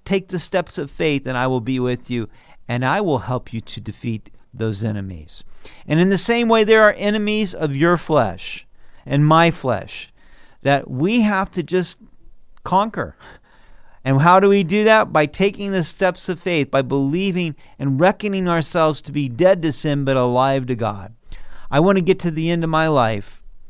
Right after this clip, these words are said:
and know that I took possession fully of that for which God took hold of me. And I pray the same for you.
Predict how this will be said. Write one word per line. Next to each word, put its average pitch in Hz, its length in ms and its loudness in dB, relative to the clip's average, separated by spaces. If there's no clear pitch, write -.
and 135 140 2
know 170 200 6
that 151 160 -2
I 135 100 2
took 185 320 -4
possession 131 600 -2
fully 117 560 -4
of 110 220 -4
that 139 320 2
for 120 140 -6
which 117 280 -4
God 113 300 -2
took - 240 -6
hold 107 260 -4
of 98 120 -10
me. 98 320 -12
And 113 120 -4
I 151 100 2
pray 139 440 2
the 117 160 -6
same 131 600 0
for - 240 -8
you. 90 220 -10